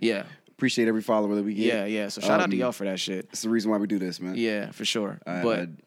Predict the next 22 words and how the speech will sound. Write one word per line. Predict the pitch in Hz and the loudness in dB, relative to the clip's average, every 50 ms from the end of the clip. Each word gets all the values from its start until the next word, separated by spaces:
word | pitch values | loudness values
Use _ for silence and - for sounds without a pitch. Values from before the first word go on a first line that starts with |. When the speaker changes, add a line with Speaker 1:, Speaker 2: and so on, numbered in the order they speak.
| _ _ _ _ _ - - - - - - _ | _ _ _ _ _ -20 -20 -20 -20 -20 -12 _
Speaker 2:
But | - 131 135 | 2 4 6
yeah, | 127 120 | 6 6
man. | 120 120 120 120 | 4 2 2 0
So, | - 139 | 0 0
Car-, | - 170 160 147 135 | 4 6 6 6 6
so | - 170 165 | 4 4 6
yes, | 165 143 113 - | 6 6 4 4
Speaker 1:
Yeah, | 165 147 | 2 2
Speaker 2:
yes, | 135 123 - | 2 2 2
Speaker 1:
to | - | 2
Speaker 2:
please, | - 185 180 151 | 4 6 8 8
Speaker 1:
answer | 123 107 95 127 | 6 4 2 0
your | 120 113 | -2 0
question, | - 151 151 131 113 98 | 2 4 4 4 4 2
Speaker 2:
please. | 92 - | 0 -2
Speaker 1:
to | - 120 | -4 -4
answer | 127 123 123 | -4 -4 -6
your | 113 | -4
question. | - 120 104 98 - 101 - - - - - - - - - | -2 -2 -2 -2 -2 -6 -10 -12 -16 -18 -18 -16 -14 0 4
Yeah, | 180 190 208 | 6 6 8
man. | 185 180 185 180 180 | 8 8 8 8 6
So | 170 - 190 185 180 170 | 6 6 6 6 6 6